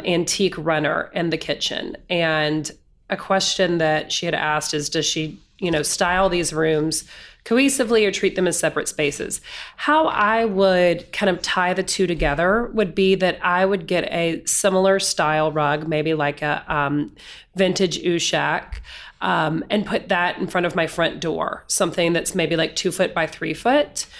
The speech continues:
Um, you could tie into some of the colors from that. And my next advice, again, with tied back into her question about the rug, is should the chairs be placed on the rug?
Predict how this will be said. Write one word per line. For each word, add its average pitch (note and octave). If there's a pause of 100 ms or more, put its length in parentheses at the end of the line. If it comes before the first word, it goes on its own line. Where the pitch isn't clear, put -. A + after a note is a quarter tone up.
(280)
Um, G3
you F#3+
could G3
tie E3+
into G3
some F#3+
of E3+
the E3
colors D#3+
from D#3+
that. D3 (520)
And E3+
my F#3
next F3+
advice, D#3
again, D#3
with D3+ (120)
tied D#3
back D#3
into D#3
her D#3
question D#3
about D#3
the -
rug, D3+
is C#3+
should F3
the F3
chairs D#3
be D3+
placed D#3
on D3+
the D3+
rug? D3